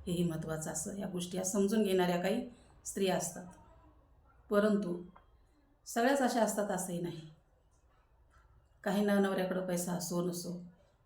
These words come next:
मला पार्लरला जायचं आहे, मला काहीतरी आणायचं आहे, मला लिपस्टिक आणायचं आहे,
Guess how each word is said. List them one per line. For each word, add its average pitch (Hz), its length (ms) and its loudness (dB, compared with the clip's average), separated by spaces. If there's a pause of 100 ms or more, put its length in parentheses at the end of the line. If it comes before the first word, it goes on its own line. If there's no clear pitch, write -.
(240)
मला 165 140 -6
पार्लरला 175 580 0
जायचं 180 320 -4
आहे, - 100 -10 (1500)
मला 175 200 -2
काहीतरी 175 380 0
आणायचं 175 460 2
आहे, 185 100 -6
मला 175 180 -2
लिपस्टिक 175 500 -6
आणायचं 170 400 -4
आहे, 180 180 -10